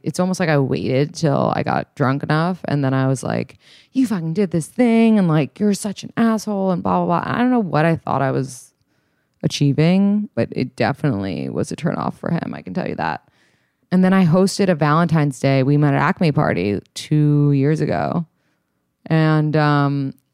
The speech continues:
I had a boyfriend at the time, and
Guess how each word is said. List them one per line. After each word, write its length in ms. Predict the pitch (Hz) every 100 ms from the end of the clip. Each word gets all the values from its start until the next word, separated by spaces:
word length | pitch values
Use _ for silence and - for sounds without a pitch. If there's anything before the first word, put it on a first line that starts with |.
| -
I 760 | 151 147 147 143 143 139 139 - -
had 720 | 147 147 147 139 139 135 135
a 320 | - - 143 123 _ _ _ _ _ _ -
boyfriend 340 | 165 160 165
at 80 | 156
the 60 | 151
time, 440 | - 147 147 143
and 260 | 139 135